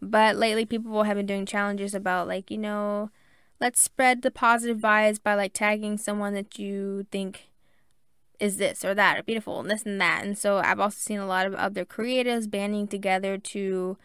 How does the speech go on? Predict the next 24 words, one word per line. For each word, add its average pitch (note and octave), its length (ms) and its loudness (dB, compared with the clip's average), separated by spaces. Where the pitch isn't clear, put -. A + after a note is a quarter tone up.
create, G3+ 800 -2
um, F3+ 640 -2
events B3+ 560 -2
and F3 520 -6
platforms B3 800 4
to - 100 -6
be G#3+ 220 -2
able G#3+ 160 -2
to G#3+ 220 -6
connect G3+ 420 -2
other G3 160 -2
creatives G#3 420 -4
together G3+ 540 -2
and G#3 260 -4
just G#3 280 0
kind A#3+ 240 -6
of A3+ 100 -4
foster G#3+ 380 2
some A3 200 0
type G#3+ 220 0
of G#3 80 -6
community. F#3+ 520 0
And G#3+ 180 -2
while, A3 480 6